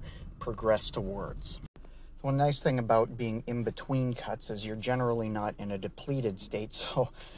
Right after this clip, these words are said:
when you're looking for motivation and you're surrounding yourself and, and starting to look into motivational material and, and absorb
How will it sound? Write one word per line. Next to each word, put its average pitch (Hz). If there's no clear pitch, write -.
when 143
you're 147
looking 170
for 160
motivation 123
and 113
you're 104
surrounding 123
yourself 110
and, 107
and 98
starting 113
to 101
look 110
into 104
motivational 175
material 104
and, 98
and 98
absorb 113